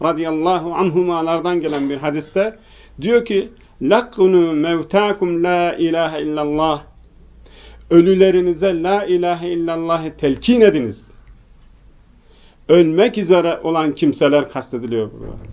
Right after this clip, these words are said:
Bir başka lafızda, bir başka lafızda, hadiste gelen bir lafızda ki bu İbn Hibban rahmetullahi aleyhin ziyade ettiği bir lafızdır. Bu da sahihtir.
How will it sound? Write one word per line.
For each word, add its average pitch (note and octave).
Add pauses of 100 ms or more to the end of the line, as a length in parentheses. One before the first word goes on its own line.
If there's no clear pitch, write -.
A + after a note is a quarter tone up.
(1000)
Bir F#3
başka G3
lafızda, F3 (2000)
bir C#3+
başka D#3+
lafızda, D#3+ (200)
hadiste C#3
gelen D#3
bir C#3
lafızda C3+ (280)
ki E3+
bu F3
İbn E3+
Hibban D#3 (1200)
rahmetullahi E3
aleyhin D#3 (640)
ziyade F3
ettiği E3
bir D3
lafızdır. D3
Bu G#3+
da F3+
sahihtir. D#3